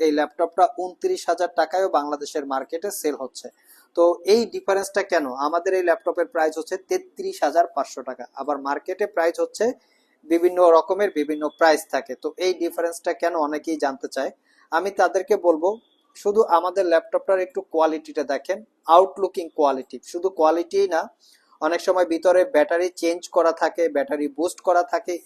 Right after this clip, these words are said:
স্ক্রিনটা সার্ভিস করা থাকে, বিভিন্ন কারণে প্রোডাক্টের প্রাইস কম বেশি হয়। আমরা কোনোদিনই কখনোই কালার করা, সার্ভিস করা এবং রিপেয়ার করা ল্যাপটপ সেল করি না। শপে এসে সবকিছু চেক করে আপনি পারচেজ করতে পারবেন।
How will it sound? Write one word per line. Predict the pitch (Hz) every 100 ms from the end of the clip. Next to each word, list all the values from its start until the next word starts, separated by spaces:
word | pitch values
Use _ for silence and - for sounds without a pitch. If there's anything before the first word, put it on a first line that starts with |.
| 147
স্ক্রিনটা | - - 160 156 160 -
সার্ভিস | 139 135 185 -
করা | 190 185 180
থাকে, | 175 202 - _ _ _ _
বিভিন্ন | 175 185 226 233 240
কারণে | 175 180 190 220
প্রোডাক্টের | - 160 160 - 175 170
প্রাইস | 156 165 - -
কম | 156 139 143
বেশি | 139 147
হয়। | 135 127 147
আমরা | 165 175
কোনোদিনই | 180 196 208 214 220 226 - _ _ -
কখনোই | 170 170 196 165 131 -
কালার | 156 180 180
করা, | 190 190 214 -
সার্ভিস | 151 151 170 -
করা | 185 185 156
এবং | 147 135
রিপেয়ার | 147 170 165
করা | 170 170
ল্যাপটপ | 151 - 156 -
সেল | 175 175
করি | 185 180 185
না। | 214 _ _ _ -
শপে | 156 156 185 185
এসে | - 208 214 -
সবকিছু | 180 180 - 202 214 -
চেক | 180 -
করে | 208 214 151
আপনি | 180 226 294 _ _ _ -
পারচেজ | 151 - 151 -
করতে | 151 147
পারবেন। | 139 127